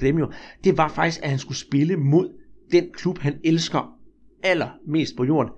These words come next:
nemlig Grêmio. Og det kan man faktisk høre, hvis man, øh, spoler tilbage i vores podcast-historie, og finder den podcast, hvor jeg er oppe i Aalborg og snakker med, med Jan selv, at Grêmio står hans hjerte ekstremt meget nær. Og derfor tager jeg også hatten af, at han i kamp mod Grêmio,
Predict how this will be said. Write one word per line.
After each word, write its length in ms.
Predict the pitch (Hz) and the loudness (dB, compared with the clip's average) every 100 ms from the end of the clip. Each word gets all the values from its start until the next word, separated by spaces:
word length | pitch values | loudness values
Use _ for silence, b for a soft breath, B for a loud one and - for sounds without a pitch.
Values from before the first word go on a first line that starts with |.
| - | -4
nemlig 340 | 139 143 170 135 | 2 4 4 2
Grêmio. 360 | 131 151 - B B | 2 0 -4 B B
Og 100 | - | 0
det 80 | 185 | 2
kan 80 | 185 | 2
man 100 | 147 | 4
faktisk 200 | 165 127 | 2 4
høre, 140 | 165 | 2
hvis 180 | 170 143 | 2 -2
man, 220 | 131 131 | -2 0
øh, 600 | 123 107 104 95 85 - | -2 -2 -2 -6 -6 -8
spoler 300 | 104 143 131 | -10 -4 -4
tilbage 360 | - - 135 175 | -4 -2 0 0
i 40 | |
vores 260 | 151 120 - | -2 -4 -8
podcast-historie, 920 | - 165 - - - 135 165 143 113 | -4 -4 -4 -6 -8 -8 -4 -2 -4
og 80 | - - | -8 -6
finder 180 | 190 139 | -4 -2
den 120 | 147 - | -4 -6
podcast, 380 | 143 - 127 | -10 -6 -6
hvor 140 | - 143 | -2 0
jeg 80 | 120 | 0
er 40 | |
oppe 200 | 123 151 | -2 -2
i 20 | |
Aalborg 580 | 165 143 143 135 151 147 | -4 -2 -2 -2 -2 -2
og 80 | 123 | -6
snakker 300 | - 156 160 | -4 -4 -2
med, 160 | 113 117 b b b | -6 -6 b b b
med 100 | 127 | -2
Jan 200 | 120 139 | 0 -2
selv, 300 | - 151 - B B B | -2 -4 -4 B B B
at 80 | 131 - | -12 0
Grêmio 320 | 139 160 160 | 2 4 2
står 160 | - 139 | 0 -4
hans 200 | 123 - | -4 -4
hjerte 440 | 117 120 156 - | -4 -4 -4 -6
ekstremt 380 | - - 160 139 | -10 -6 -6 -6
meget 180 | 117 147 | -6 -6
nær. 180 | 147 123 b b b - | -6 -8 b b b -10
Og 120 | - | -2
derfor 220 | 170 156 | -2 -2
tager 200 | 156 147 | -4 -2
jeg 100 | 113 | 0
også 200 | 156 156 | -2 -6
hatten 300 | - 214 240 | -4 -4 -2
af, 260 | 170 120 B B B | -2 -2 B B B
at 80 | - | 0
han 120 | 139 | 0
i 40 | 113 | 0
kamp 260 | - 180 - | -2 -4 0
mod 280 | 156 208 - - - | 2 2 -2 -4 4
Grêmio, 580 | 147 170 135 - - | 4 6 2 0 -12